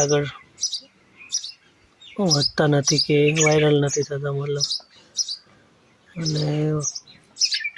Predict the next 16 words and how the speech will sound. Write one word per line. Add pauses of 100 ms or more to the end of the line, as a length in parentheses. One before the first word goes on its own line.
(1200)
મહેનત, (880)
મહેનત (680)
જરા (680)
કાચી
પડે (100)
છે. (1120)
જોઈએ (120)
શું (120)
ભૂલો (100)
છે, (320)
ભૂલો (100)
સુધારીને (1400)
હમણાં
એક (100)
મહિનાની
અંદર.